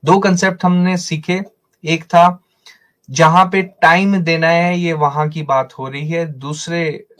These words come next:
कॉन्सेप्ट के लिए आप ओपन रहिए, ब्रॉडकास्ट ग्रुप्स बना रहे हैं, वहां पे कोई मैसेज दे रहे हैं तो उससे कोई फर्क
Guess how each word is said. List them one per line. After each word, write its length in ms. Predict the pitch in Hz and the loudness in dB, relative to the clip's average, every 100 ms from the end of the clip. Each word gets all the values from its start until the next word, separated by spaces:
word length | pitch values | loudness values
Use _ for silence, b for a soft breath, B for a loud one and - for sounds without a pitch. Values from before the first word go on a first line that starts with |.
| - | -12
कॉन्सेप्ट 440 | 143 - 139 - | -10 -8 -8 -10
के 160 | - 139 | -10 -10
लिए 300 | 131 139 143 | -8 -6 -6
आप 320 | - 131 - | -2 -4 -4
ओपन 340 | - 131 147 143 | -16 -10 -8 -8
रहिए, 380 | 139 143 160 180 b b b b | -10 -10 -8 -10 b b b b
ब्रॉडकास्ट 600 | 123 131 143 151 151 151 - | -8 0 0 2 -2 -2 -6
ग्रुप्स 320 | 147 143 - | -10 -10 -10
बना 220 | 143 139 | -6 -4
रहे 180 | 131 135 | -4 -4
हैं, 200 | 143 139 | -6 -8
वहां 240 | 139 135 135 | -6 -4 -4
पे 140 | 143 | -8
कोई 220 | 139 139 | -10 -10
मैसेज 480 | 131 127 - 147 - _ | -8 -10 -8 -12 -12 _
दे 120 | 135 | -10
रहे 120 | 135 | -10
हैं 180 | 135 143 | -10 -12
तो 120 | 151 | -10
उससे 260 | 165 - 175 | -10 -8 -8
कोई 160 | 151 143 | -6 -6
फर्क 320 | - 123 | -6 -8